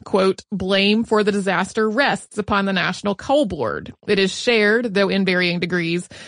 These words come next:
among the N C B headquarters, the Southwestern Divisional Board, and certain individuals. The legal liability of the N C B to pay compensation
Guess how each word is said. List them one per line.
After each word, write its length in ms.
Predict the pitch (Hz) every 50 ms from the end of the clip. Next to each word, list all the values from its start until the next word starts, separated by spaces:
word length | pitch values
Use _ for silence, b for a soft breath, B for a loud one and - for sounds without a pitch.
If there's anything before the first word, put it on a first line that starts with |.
| B B
among 320 | - 196 185 196 196 202
the 180 | 202 208 220 -
N 180 | - 208 202
C 160 | 190 - 220 202
B 160 | 175 175 180
headquarters, 840 | 180 - - 254 240 - - - 247 233 220 214 208 202 202 - - B B B B
the 140 | B - 214
Southwestern 640 | - - 262 277 277 - 214 202 - - - 190 185
Divisional 460 | 170 180 160 202 220 208 208 214 208
Board, 420 | 185 190 185 185 185 185 185 185 b b b b -
and 160 | - 220 220
certain 380 | - - 220 - - 208 196
individuals. 920 | - - 196 190 185 180 202 262 247 196 185 160 120 117 110 - - - - b b b b _ -
The 120 | 196 202 196
legal 500 | 202 202 247 285 226 247 226 226 208 -
liability 680 | 208 208 208 208 196 220 233 254 240 208 190 185 175
of 120 | 120 185 180
the 100 | 185 -
N 140 | 196 202
C 160 | 190 - 226 208
B 180 | 175 185 180 175
to 120 | - 196
pay 240 | - - - 320 359
compensation 880 | - - 262 226 220 214 196 208 - - 175 190 - - 190 190 190